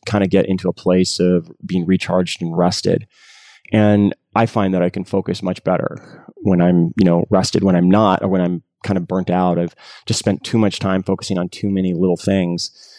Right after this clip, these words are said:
that I just get distracted much easier, you know. And that's really just the other part of our brain looking for,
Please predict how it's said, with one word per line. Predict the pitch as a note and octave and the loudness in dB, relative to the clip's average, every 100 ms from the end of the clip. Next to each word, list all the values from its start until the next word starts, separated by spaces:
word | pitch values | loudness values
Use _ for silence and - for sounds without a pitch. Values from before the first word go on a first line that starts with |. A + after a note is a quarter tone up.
| _ - | _ -6
that | F2+ F#2 F#2 - | 0 2 2 2
I | G2 | -2
just | G2 | -2
get | - - | -2 -4
distracted | - F2+ E2+ E2+ - | -4 -2 -2 -2 -4
much | F#2+ F#2 - | -4 -6 -6
easier, | F2+ E2+ - - _ _ | -6 -4 -6 -8 _ _
you | - F#2+ | -6 -4
know. | F#2 - _ _ - | -4 -6 _ _ 0
And | A2 | 0
that's | - | 2
really | G#2 G#2 G2 | 4 6 4
just | F#2 - _ | 2 -4 _
the | - F#2+ | 0 2
other | F#2+ | 2
part | - G2 | 2 0
of | F#2 | 0
our | F2 | -2
brain | E2+ F#2+ F2+ E2+ | -2 0 0 0
looking | F2+ F#2+ F2+ | -2 -2 -4
for, | F2 - F2 F2 E2+ | -4 0 2 2 2